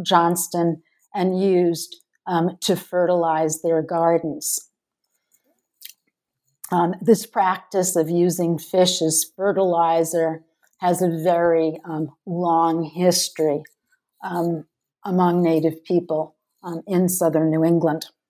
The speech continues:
Uh, Johnston was also the site of, of powwows,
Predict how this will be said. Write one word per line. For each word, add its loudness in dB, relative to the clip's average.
Uh, -4
Johnston 2
was 0
also 0
the -4
site 0
of, -2
of 0
powwows, -4